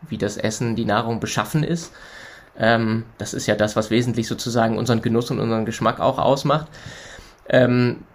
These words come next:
im Darm selber wird das ja dann ganz anders analysiert. Das heißt, da spielt eine Rolle, welche Nährstoffe sind das. Und dann gibt es ja auch eine ganze Reihe von Stoffen, die in der Nahrung enthalten sind, die wir jetzt als Menschen eigentlich gar nicht verdauen können mit unseren,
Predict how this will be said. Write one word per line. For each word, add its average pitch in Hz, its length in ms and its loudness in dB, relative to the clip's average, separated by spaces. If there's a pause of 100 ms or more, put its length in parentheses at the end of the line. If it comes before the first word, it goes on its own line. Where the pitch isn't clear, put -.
(220)
im 131 240 6
Darm 135 300 4
selber 151 460 6
wird 151 120 4
das 143 160 2
ja 131 100 6
dann 120 160 4
ganz 110 160 4
anders 147 280 4
analysiert. 139 520 2
Das 117 100 2
heißt, 117 260 2
da 110 60 2
spielt 123 220 2
eine 123 80 2
Rolle, 117 280 4
welche 117 200 4
Nährstoffe 123 440 2
sind 120 220 0
das. 123 260 2
Und 117 280 -2
dann 117 140 4
gibt 120 180 0
es 110 120 -6
ja 123 140 4
auch 117 120 4
eine 127 120 0
ganze 131 300 2
Reihe 120 240 4
von 117 220 -2
Stoffen, 117 380 2
die 120 160 0
in 120 100 0
der 113 100 4
Nahrung 117 280 2
enthalten 117 420 0
sind, 120 260 -2
die 113 140 -2
wir 123 200 4
jetzt 127 200 4
als - 160 -2
Menschen 117 360 0
eigentlich 117 360 -2
gar 101 140 2
nicht 117 120 -4
verdauen 104 400 2
können 110 340 -4
mit - 140 -6
unseren, 107 540 -2